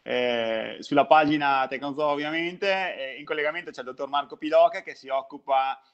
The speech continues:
eh, di, eh, nutrizione animale, ma soprattutto, eh, di parte agronomica, quindi ci sta spiegando come consor-, conservare al meglio,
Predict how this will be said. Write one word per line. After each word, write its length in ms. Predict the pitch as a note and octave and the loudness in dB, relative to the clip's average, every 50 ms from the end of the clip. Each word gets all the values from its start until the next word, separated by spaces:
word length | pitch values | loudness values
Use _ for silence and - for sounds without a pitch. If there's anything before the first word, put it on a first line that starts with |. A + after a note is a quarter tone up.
| _ _ _ - | _ _ _ -12
eh, 480 | A2 B2 B2 A#2+ A#2 A2+ A2+ A2 A2 A#2 | -10 -8 -6 -6 -6 -6 -6 -8 -10 -12
di, 380 | A#2+ A#2+ C3+ C3+ C3 C3 C3+ | -10 -8 -6 -6 -4 -6 -6
eh, 720 | - C#2 G2 A2+ A2 G#2+ G#2+ G#2+ G#2 G2+ G2+ G2+ G2 G2 G2+ | -8 -8 -6 -6 -6 -4 -6 -6 -6 -6 -6 -6 -8 -4 -2
nutrizione 560 | B2+ C#3 C3+ C#3+ C#3 - D3+ D#3 D#3+ D#3+ D3+ | -2 0 0 0 0 4 6 6 6 6 6
animale, 540 | C#3+ D3+ E3 E3 E3 E3 E3 E3+ F3+ G3 F#3 | 2 2 4 6 6 8 8 6 4 2 -2
ma 360 | D#3+ C#3+ C3 C3 C3 - - A#2+ | -2 -2 -2 -2 -2 -4 -6 -10
soprattutto, 840 | - - C#3+ C#3 C#3+ C#3 - C#3 C3+ B2 _ D3 C#3+ C#3+ C3+ - _ _ _ | -12 -12 -10 -10 -8 -10 -10 -10 -12 -10 _ -6 -6 -6 -6 -10 _ _ _
eh, 380 | - A2+ A#2 A2+ A2 A2 A2 A2 | -12 -10 -8 -8 -8 -10 -12 -12
di 360 | G#2+ A2+ A#2+ B2 B2+ B2+ A#2+ - | -10 -8 -6 -4 -4 -4 -2 0
parte 300 | A#2+ A2+ A2 - - A#2+ | 2 2 2 2 -2 -4
agronomica, 480 | A2+ A#2+ C3 C#3 C#3 C3 B2+ A#2 A2 | -4 -2 0 0 2 2 2 0 -4
quindi 300 | - - C#3 B2+ B2 A#2 | -4 -4 -4 -4 -4 -4
ci 100 | - B2+ | -6 -6
sta 160 | - - C#3+ | 0 2 2
spiegando 580 | C3 - - D#3 D3 D3 C#3+ C#3+ C#3 D3 D3 - | 2 4 2 4 6 6 6 6 6 4 2 2
come 240 | - E3 E3 D#3 C3+ | 4 2 2 2 0
consor-, 480 | - C3+ - - C#3 B2+ C3 B2+ - | -2 -2 -4 -4 -4 -6 -6 -8 -8
conservare 560 | A#2+ - C#3 - - C3+ C3 C3 C#3+ C#3+ C#3+ E3 | -6 -4 -4 -2 0 0 4 8 8 8 8 8
al 100 | E3+ D#3+ | 6 4
meglio, 540 | C#3+ B2+ B2+ C3 C3 C#3 D3 D3 D3 - | 0 -4 -4 -2 -2 0 0 0 0 -4